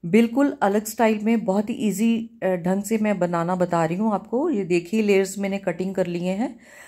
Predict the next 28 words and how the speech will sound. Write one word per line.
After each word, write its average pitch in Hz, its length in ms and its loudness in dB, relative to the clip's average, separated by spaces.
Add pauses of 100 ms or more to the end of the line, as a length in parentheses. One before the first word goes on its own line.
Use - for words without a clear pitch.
(120)
अब 214 140 4
हम 269 440 0 (300)
लेयर्स 226 320 4
को 262 160 -2
उठाते 190 460 0
हुए 202 320 0
इनको 220 420 -4 (300)
एक 220 220 0
दूसरे 208 320 2
के 220 140 0
ऊपर 320 520 0 (340)
रोल 226 300 6
कर 180 180 -2
लेंगे। 143 420 -10 (800)
बहुत 202 440 2
ही 254 180 4
ईजी 214 200 2
ढंग 202 240 2
से 226 140 0
आपका 208 280 0
बहुत 208 360 0
ही 240 100 0
बढ़िया 175 360 0
परांठा 180 400 -2
बन 165 220 -4
के 175 140 -6
रेडी 151 260 -2
होगा। 165 340 -2